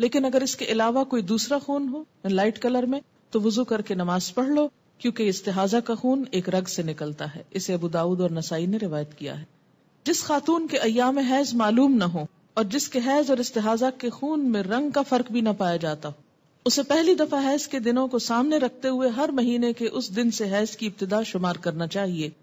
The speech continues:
जिस दिन पहली मर्तबा हैज आया था। मसलन किसी खातून को पहली दफा महीने के सातवें दिन हैज आना शुरू हुआ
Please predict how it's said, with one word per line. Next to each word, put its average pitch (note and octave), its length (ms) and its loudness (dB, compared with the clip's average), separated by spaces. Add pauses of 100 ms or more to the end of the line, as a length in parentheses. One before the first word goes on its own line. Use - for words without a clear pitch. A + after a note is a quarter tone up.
(540)
जिस A#3 280 2
दिन D4+ 240 0
पहली C4+ 320 0
मर्तबा F#3 380 0
हैज E3 240 0
आया D3+ 200 -2
था। - 180 -16 (600)
मसलन B3 380 2
किसी A3+ 240 -4
खातून A3 420 2
को A3 140 0
पहली A3+ 320 -2
दफा G3 240 -2
महीने G#3 420 4
के G3 160 -4
सातवें A3 480 -2
दिन B3 160 4
हैज G#3+ 260 2
आना G#3 200 2
शुरू B3+ 260 0
हुआ E3 240 0